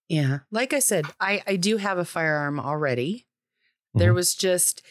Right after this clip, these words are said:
Speaker 1: it wasn't what I would have picked for myself. It was when I was married to my ex
Speaker 2: Mm-hmm.
Speaker 1: and he said, "This would be good for you. This,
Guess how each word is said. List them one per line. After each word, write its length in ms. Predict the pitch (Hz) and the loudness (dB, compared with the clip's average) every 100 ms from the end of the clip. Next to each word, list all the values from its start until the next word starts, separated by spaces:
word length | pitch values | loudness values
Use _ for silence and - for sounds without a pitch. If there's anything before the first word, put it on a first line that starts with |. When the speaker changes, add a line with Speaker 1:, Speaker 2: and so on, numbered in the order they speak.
| _ 190 | _ -4
Speaker 1:
it 140 | 180 | 0
wasn't 340 | 202 220 226 | 0 -2 -2
what 140 | 208 208 | -2 -2
I 100 | 185 | 0
would 140 | 190 | -2
have 80 | 180 | -2
picked 180 | 185 175 | -4 -4
for 160 | 175 | -2
myself. 400 | 165 160 - 131 | 0 0 0 -2
It 100 | 135 | -2
was 160 | 131 143 | -2 -2
when 140 | 143 | -4
I 100 | 135 | -2
was 180 | 131 131 | -2 -2
married 280 | 143 135 135 | -2 -2 -2
to 100 | 156 | -2
my 140 | 135 | -2
ex 440 | 131 139 220 277 147 | -2 -2 -2 0 2
Speaker 2:
Mm-hmm. 80 | 147 | 4
Speaker 1:
and 100 | 147 | 2
he 220 | 151 147 | 0 -2
said, 300 | - 151 147 | 0 -2 -2
"This 180 | 147 - | -2 0
would 160 | 151 | -2
be 100 | 147 | -2
good 340 | 131 143 139 151 | -2 0 0 -2
for 140 | - | -6
you. 480 | 147 143 170 269 320 | -4 0 0 0 0
This, 260 | 214 - | 0 0